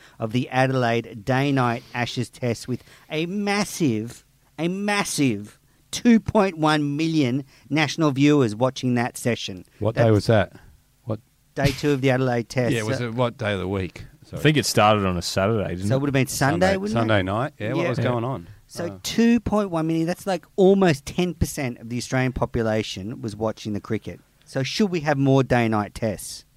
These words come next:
Speaker 3: <laughs> Uh,
Speaker 1: Now, Pete hates the day-night tests. And
Speaker 2: Uh, look, I reckon Adelaide thing's a fantastic spectacle,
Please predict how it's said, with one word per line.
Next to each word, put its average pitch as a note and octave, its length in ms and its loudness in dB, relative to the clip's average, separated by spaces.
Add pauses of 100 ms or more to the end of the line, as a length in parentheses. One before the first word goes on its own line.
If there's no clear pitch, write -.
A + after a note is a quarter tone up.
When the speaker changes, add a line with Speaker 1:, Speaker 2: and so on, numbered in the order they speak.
Speaker 3:
<laughs> - 100 -2 (1600)
Uh, - 160 -2
Speaker 1:
Now, - 120 -2
Pete E3 180 2
hates B2+ 340 0
the B2+ 120 0
day-night G#2+ 460 -2
tests. G2+ 200 -4
And B2 200 -4 (460)
Speaker 2:
Uh, C3 80 -6
look, A#2 220 2
I A2 100 8
reckon G#2 280 4
Adelaide F2+ 360 2
thing's F#2 240 0
a E2+ 60 -4
fantastic F#2+ 600 0
spectacle, G#2 800 0